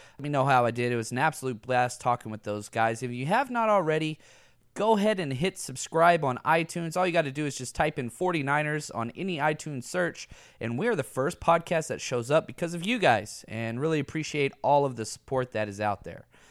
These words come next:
Now, we were going to continue our offensive breakdown, <laughs> but, uh, a few of the other forty-niners podcasts started doing the exact same thing, and I didn't want to double up on positions, so we will get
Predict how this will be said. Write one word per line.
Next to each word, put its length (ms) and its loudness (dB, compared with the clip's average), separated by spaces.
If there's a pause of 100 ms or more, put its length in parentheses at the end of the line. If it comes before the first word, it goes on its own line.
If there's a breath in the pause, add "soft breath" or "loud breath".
(360 soft breath)
Now, 280 6
we 160 2
were 260 4
going 320 0
to 260 -2
continue 440 -4
our 160 6
offensive 560 2
breakdown, 640 2
<laughs> 40 -20
but, 400 2 (300 loud breath)
uh, 320 -2 (280 loud breath)
a 80 -6
few 220 0
of 100 0
the 140 4
other 180 4
forty-niners 580 2
podcasts 460 4
started 300 0
doing 180 0
the 120 -2
exact 400 2
same 180 -4
thing, 240 -2
and 80 0
I 60 2
didn't 180 2
want 140 0
to 40 -2
double 360 2
up 120 -2
on 140 -2
positions, 560 -8
so 140 -2
we 180 -4
will 320 0
get 320 -2